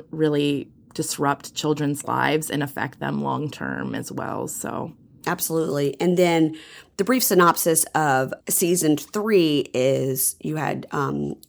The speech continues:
Speaker 2: C J, who was a girl who contacted you, who told you the, this long story that, and there's, like, a death involved. And it's a long story about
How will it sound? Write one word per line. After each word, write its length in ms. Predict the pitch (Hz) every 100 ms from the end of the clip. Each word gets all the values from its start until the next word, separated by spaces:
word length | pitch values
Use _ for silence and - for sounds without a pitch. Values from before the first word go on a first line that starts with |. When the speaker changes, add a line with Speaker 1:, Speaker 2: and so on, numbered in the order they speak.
| -
Speaker 2:
C 280 | - 254 233
J, 360 | 170 143 151
who 80 | 165
was 120 | 156
a 40 | 147
girl 200 | 151 151
who 80 |
contacted 640 | 139 156 139 147 135 139 143
you, 260 | 143 143 139 - - -
who 120 | - 165
told 300 | 190 160 151
you 100 | 147
the, 260 | 147 139 135
this 200 | 143 151
long 360 | 160 170 175
story 460 | 170 160 143 139 151
that, 220 | 135 123 143
and 120 | 143
there's, 220 | 143 139
like, 160 | 127 123
a 60 |
death 360 | 131 185 185 180
involved. 720 | 180 180 170 160 156 156 -
And 140 | 143
it's 180 | 127 -
a 80 | 151
long 240 | 151 170 180
story 420 | - 160 151 147
about 560 | - 147 135 131 -